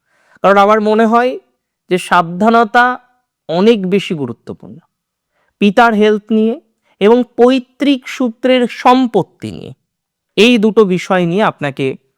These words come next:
ওয়াকিবহল থাকতে হবে যে এই দুটো বিষয় নিয়ে at least আর যাই হোক, কোনো রকম আইনি জটিলতায় যাব না,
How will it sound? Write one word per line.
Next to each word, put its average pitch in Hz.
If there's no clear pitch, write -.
ওয়াকিবহল 175
থাকতে 185
হবে 190
যে 170
এই 180
দুটো 208
বিষয় 196
নিয়ে 202
at 165
least 196
আর 170
যাই 175
হোক, 160
কোনো 170
রকম 170
আইনি 170
জটিলতায় 147
যাব 110
না, 156